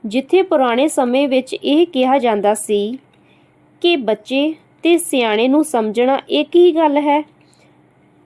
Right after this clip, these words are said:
ਉੱਥੇ ਨਵੀਆਂ ਖੋਜਾਂ ਨੇ ਇਹ ਸਿੱਧ ਕੀਤਾ ਹੈ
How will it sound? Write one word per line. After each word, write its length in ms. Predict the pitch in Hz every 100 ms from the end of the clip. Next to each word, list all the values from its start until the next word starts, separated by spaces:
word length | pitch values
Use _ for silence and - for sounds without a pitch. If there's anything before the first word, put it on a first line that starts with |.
| _ -
ਉੱਥੇ 520 | 262 262 302 320 330 _ _ _ _ 240
ਨਵੀਆਂ 520 | 247 277 269 330 370
ਖੋਜਾਂ 440 | 339 269 254 262
ਨੇ 100 | 269
ਇਹ 260 | - - 311
ਸਿੱਧ 300 | - 269 262
ਕੀਤਾ 440 | 285 254 - 226
ਹੈ 300 | 247 226 262